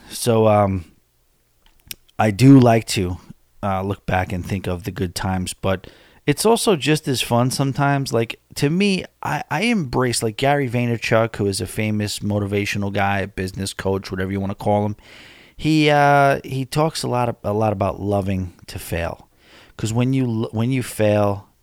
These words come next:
that means you learn, and that means you get closer to your next win. There's no failing without learning.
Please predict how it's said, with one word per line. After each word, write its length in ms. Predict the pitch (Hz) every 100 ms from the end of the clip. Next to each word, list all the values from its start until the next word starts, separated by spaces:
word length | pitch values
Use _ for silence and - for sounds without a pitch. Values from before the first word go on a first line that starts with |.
| -
that 200 | 107 101
means 360 | 101 98 95 101
you 100 | 95
learn, 420 | 95 95 95 101 -
and 160 | 90
that 180 | 95 -
means 300 | 95 95 87
you 60 | 92
get 200 | 90 90
closer 380 | 98 95 -
to 180 | 92 -
your 140 | 90 87
next 340 | 90 - -
win. 360 | 95 92 69 90
There's 180 | 90
no 160 | 104 113
failing 480 | - 123 120 117 113
without 320 | 101 101 87
learning. 460 | 104 110 113 123